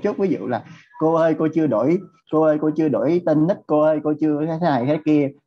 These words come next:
Và đặc biệt rằng là có một nhóm mà có lẽ là phải rất là xin lỗi Sơ Phượng Trần, đó là bởi vì chúng em nó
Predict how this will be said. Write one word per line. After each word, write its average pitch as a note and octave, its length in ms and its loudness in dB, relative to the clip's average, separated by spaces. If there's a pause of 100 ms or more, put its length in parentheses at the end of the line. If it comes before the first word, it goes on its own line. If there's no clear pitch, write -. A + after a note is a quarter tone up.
Và A2 220 -2
đặc A2+ 180 -4
biệt A#2 140 -2
rằng A2+ 200 -4
là A2 200 -2
có - 80 -2
một D3+ 200 -2
nhóm C3 280 0
mà C#3 180 -2
có D3 100 0
lẽ C3+ 200 -2
là A#2+ 340 0
phải F2+ 140 -6
rất - 180 -4
là A#2+ 60 -2
xin C3+ 160 -2
lỗi B2 240 -4
Sơ C#3 180 2
Phượng G2+ 220 -8
Trần, G#2+ 260 -2
đó B2+ 100 -6
là C3+ 140 -4
bởi G#2+ 180 -6
vì B2 120 -4
chúng C4 120 -8
em C3+ 180 -2
nó C#3+ 80 -4